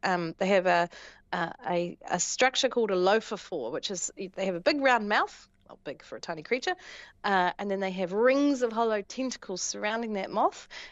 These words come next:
And if you think about the way that a jack-in-the-box works with the, you know, in terms of how fast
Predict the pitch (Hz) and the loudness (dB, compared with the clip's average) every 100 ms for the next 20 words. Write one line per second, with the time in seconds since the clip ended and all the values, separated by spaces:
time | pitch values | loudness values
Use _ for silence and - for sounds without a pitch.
0 | _ 208 202 208 196 - 240 - 330 330 | _ 2 4 2 0 -4 -6 -2 -2 0
1 | 294 254 220 208 208 202 196 180 180 226 | 0 2 0 2 2 4 2 0 0 -2
2 | - 196 175 - - 175 147 - - 170 | -2 -4 -4 -4 -6 -4 -4 -4 -10 -10
3 | 190 190 - 202 185 165 170 202 190 180 | -8 -10 -8 -2 0 0 0 0 2 2
4 | 175 - 185 170 - 175 175 - - - | 0 -2 -2 -4 -2 0 0 0 -8 -14